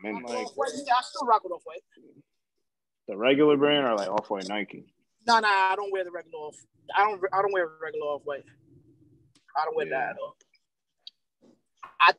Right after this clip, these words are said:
Speaker 2: I
Speaker 1: Yeah,
Speaker 2: think I
Speaker 1: so I
Speaker 2: stopped,
Speaker 1: feel
Speaker 2: like,
Speaker 1: like
Speaker 2: really wearing Off-White. Trying to think when.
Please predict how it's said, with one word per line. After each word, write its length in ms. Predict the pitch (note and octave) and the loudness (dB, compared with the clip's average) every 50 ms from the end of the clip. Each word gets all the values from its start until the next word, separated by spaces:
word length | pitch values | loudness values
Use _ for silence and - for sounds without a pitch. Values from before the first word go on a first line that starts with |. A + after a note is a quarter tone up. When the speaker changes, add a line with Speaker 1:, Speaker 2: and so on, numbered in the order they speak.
| _ - | _ -4
Speaker 2:
I 80 | F#3 | -2
Speaker 1:
Yeah, 80 | F3+ F3 | 0 0
Speaker 2:
think 160 | B3 B3 B3 | 0 4 4
I 60 | A#3+ | 4
Speaker 1:
so 100 | G#3 F3+ | 4 4
I 60 | F#3+ | 4
Speaker 2:
stopped, 140 | G#3 A3+ A3+ C4 | 6 6 6 6
Speaker 1:
feel 80 | B3+ | 6
Speaker 2:
like, 100 | A3+ G#3 | 4 4
Speaker 1:
like 100 | F#3+ F#3 - - _ - | 2 0 -4 -10 _ 0
Speaker 2:
really 180 | G#3 A3 A#3 A3 | 0 0 2 4
wearing 300 | F#3+ G#3 G#3+ G#3+ G#3+ G#3 | 4 4 4 4 2 0
Off-White. 600 | G3+ G#3 G#3 G#3 G3 - F#3+ G#3 G#3+ A3+ A3+ - _ - - - _ _ _ _ _ _ _ _ _ _ _ _ _ _ _ _ _ _ _ _ _ _ _ _ _ _ _ _ - | 2 2 2 0 0 2 2 2 4 4 0 0 _ -16 -20 -20 _ _ _ _ _ _ _ _ _ _ _ _ _ _ _ _ _ _ _ _ _ _ _ _ _ _ _ _ -18
Trying 200 | - - G3 F3 | -14 -12 -12 -12
to 80 | D#3+ C#3+ | -12 -14
think 220 | - D#3+ D#3+ C#3+ D3 | -16 -16 -16 -16 -14
when. 180 | D#3 D#3 D3 | -12 -10 -10